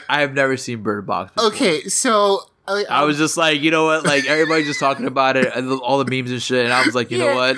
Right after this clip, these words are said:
Speaker 1: Like, I'm good."
Speaker 2: No,
Speaker 1: <laughs>
Speaker 2: you were, you were good to skip out on it because it's basically like A Quiet Place, just worse. Like, so
Speaker 1: Oh.
Speaker 2: the whole thing is, like, the, it's like these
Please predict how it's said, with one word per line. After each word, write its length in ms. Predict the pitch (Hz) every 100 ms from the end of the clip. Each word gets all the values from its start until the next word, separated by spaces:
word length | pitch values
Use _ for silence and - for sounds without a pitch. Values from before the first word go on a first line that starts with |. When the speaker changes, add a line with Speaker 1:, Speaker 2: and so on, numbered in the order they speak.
| 127
Speaker 1:
Like, 320 | 117 107 - _
I'm 180 | 127 110
good." 380 | 95 98 - -
Speaker 2:
No, 380 | 214 247 220 165 -
Speaker 1:
<laughs> 100 | 151
Speaker 2:
you 180 | 180 196
were, 260 | 233 214 160
you 180 | 147 170
were 120 | 190
good 300 | 156 202 233
to 280 | - 190 160
skip 420 | - - - 170
out 240 | 160 160 156
on 140 | 131
it 180 | 117 117
because 420 | 143 127 143 123
it's 220 | - 147
basically 360 | - 202 240 240 196 156
like 60 | 156
A 100 | 135
Quiet 400 | - 170 151 -
Place, 400 | - 117 120 -
just 320 | - 135 123 107 101
worse. 720 | 110 117 139 202 - - - -
Like, 240 | 139 143 139
so 240 | - 165 156 151 107 98
Speaker 1:
Oh. 20 | - - - - -
Speaker 2:
the 120 | 160 165
whole 180 | 196
thing 240 | 196 208 196
is, 260 | 185 175
like, 220 | 165 156 156
the, 180 | 160
it's 220 | 160 156 175
like 160 | 170
these 480 | 175 156 151 135 -